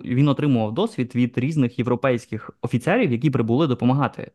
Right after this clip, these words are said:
е, американським колоністам воювати проти британців. Не випадково маємо дуже багато офіцерів якраз у вищому командуванні, е, американських сил вісімнадцятого століття, оцієї час-, часів війни за незалежність, бо колоністи першими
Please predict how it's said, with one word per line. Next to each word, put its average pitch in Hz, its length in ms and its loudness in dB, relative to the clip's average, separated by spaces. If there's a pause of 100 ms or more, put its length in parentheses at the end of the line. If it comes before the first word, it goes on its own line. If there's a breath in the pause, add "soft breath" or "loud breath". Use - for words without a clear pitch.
е, - 180 -6
американським 117 720 0
колоністам 127 580 0
воювати 123 340 -2
проти 120 220 -6
британців. 117 460 -4 (300 loud breath)
Не 156 120 6
випадково 151 420 2
маємо 135 260 4
дуже 135 220 2
багато 104 260 -2
офіцерів 113 520 -2
якраз 117 640 -2
у 120 80 -2
вищому 120 400 0
командуванні, 107 840 0
е, 107 600 -2 (340 loud breath)
американських 120 600 0
сил 143 340 -2
вісімнадцятого 110 540 -2
століття, 214 380 -2
оцієї 107 280 -4
час-, - 280 -8
часів 113 500 -2
війни 113 220 4
за 107 100 -2
незалежність, 151 580 -2 (260 loud breath)
бо 123 100 -2
колоністи 139 480 0
першими 131 640 0